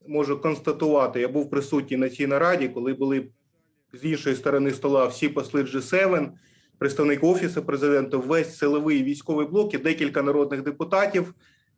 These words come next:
представляли парламент, в тому числі і я мав таку честь. Я вам хочу сказати, поки Андрій Єрмак не поставив конкретну жорстку вимогу, можливо, це було не дипломатично,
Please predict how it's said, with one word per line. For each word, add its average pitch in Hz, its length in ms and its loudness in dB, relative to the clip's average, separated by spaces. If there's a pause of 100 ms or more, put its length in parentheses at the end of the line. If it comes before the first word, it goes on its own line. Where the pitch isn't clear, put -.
(160)
представляли 151 600 2
парламент, 143 500 0
в - 40 -10
тому 143 240 0
числі 139 380 -2
і 139 40 2
я 175 160 2
мав 170 220 0
таку 160 220 -4
честь. 147 340 -2
Я 143 60 2
вам 147 120 -2
хочу 160 200 -2
сказати, 175 440 0
поки 160 320 -2
Андрій 156 300 2
Єрмак 151 580 0 (380)
не 165 120 2
поставив 165 680 2 (400)
конкретну 165 600 2
жорстку 170 400 0
вимогу, 165 440 2
можливо, 147 400 0
це 175 240 0
було 160 240 -2
не 156 100 -4
дипломатично, 170 1000 -4